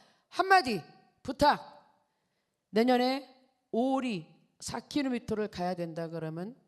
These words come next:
팔 킬로미터를 가주세요. 한마디로 귀찮은 일을 남을 위해 해주세요. 귀찮은 일을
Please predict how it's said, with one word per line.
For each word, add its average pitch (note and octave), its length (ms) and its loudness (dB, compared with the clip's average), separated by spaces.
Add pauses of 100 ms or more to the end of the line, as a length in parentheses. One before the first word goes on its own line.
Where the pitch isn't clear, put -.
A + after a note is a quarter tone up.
(180)
팔 D4+ 240 -8
킬로미터를 F#3 800 -10
가주세요. D#3 540 -14 (960)
한마디로 A3+ 540 -2 (360)
귀찮은 A3+ 580 -4
일을 G#3 380 -6 (340)
남을 G#3+ 420 -4
위해 A3+ 240 -6 (140)
해주세요. A3+ 380 -8 (880)
귀찮은 B3+ 460 -2
일을 C4+ 320 -4